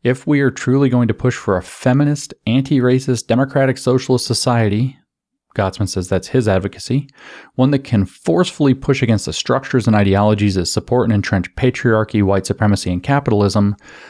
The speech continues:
I believe we have to address these questions honestly, rigorously, and as a critical educational community.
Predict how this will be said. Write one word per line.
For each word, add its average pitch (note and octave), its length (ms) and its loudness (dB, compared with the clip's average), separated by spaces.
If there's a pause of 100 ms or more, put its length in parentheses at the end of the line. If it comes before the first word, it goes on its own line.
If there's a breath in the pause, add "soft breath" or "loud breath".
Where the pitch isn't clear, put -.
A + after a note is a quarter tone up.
(140 loud breath)
I A2 120 0
believe G#2+ 400 2
we G2 140 2
have B2 340 -2
to B2+ 100 0
address G#2+ 320 0
these G#2 160 0
questions F#2 420 -4 (100)
honestly, B2 440 2
rigorously, G2 760 2 (340 loud breath)
and A2 100 4
as F#2+ 100 0
a F#2 80 2
critical C3+ 580 -2
educational F#2+ 840 -2
community. C#3+ 640 0